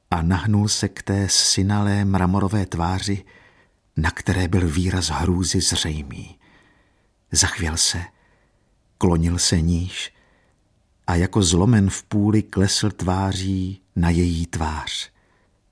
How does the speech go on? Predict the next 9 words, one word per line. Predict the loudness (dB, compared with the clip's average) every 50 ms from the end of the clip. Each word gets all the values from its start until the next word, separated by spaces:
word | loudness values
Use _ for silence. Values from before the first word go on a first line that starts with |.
| _ _ _ _
kterou | -8 -4 0 0 2 2 2
byl | 2 0 0 0
poslední | -2 -2 -2 0 0 0 0 2 0 2 2 2 0 0 0
silou | 0 0 0 2 2 2 0 0 -2 -2 -4 -6 -6
až | -8 -8 -8 -10 -12
k | -8 -6
svým | -4 -2 0 0 2 2 0 -2
prsům | -4 _ -4 -4 -4 -2 -4 -2 -2 -2 -2 -4 -4 -6
pozvedl. | -6 -6 -4 -6 -8 -10 -14 -14 -14 -14